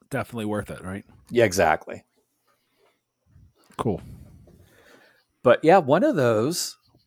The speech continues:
Speaker 2: that I read is what we're going to talk about tonight, which is, uh, Way of X number four.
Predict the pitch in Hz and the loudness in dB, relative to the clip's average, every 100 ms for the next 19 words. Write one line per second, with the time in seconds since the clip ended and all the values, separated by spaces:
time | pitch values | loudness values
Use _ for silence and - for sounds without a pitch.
0 | _ 117 120 117 131 127 113 104 147 151 | _ 0 4 4 2 2 2 2 4 4
1 | 113 110 - - 107 - 107 110 110 104 | 4 0 -4 -4 -4 -2 -4 -2 0 0
2 | 98 92 107 98 - 107 104 98 87 - | -2 -4 -2 -2 2 0 2 0 0 -2
3 | 104 160 143 87 95 - - 110 101 95 | -2 0 0 0 -2 -4 -2 2 2 4
4 | 90 87 - 98 85 82 85 85 87 98 | 0 -2 -6 -6 -4 -2 -4 -6 -2 2
5 | 107 120 92 98 101 - - 107 107 101 | 2 2 0 -2 -2 -2 -2 0 0 -2
6 | - 156 147 85 - | 0 2 4 2 0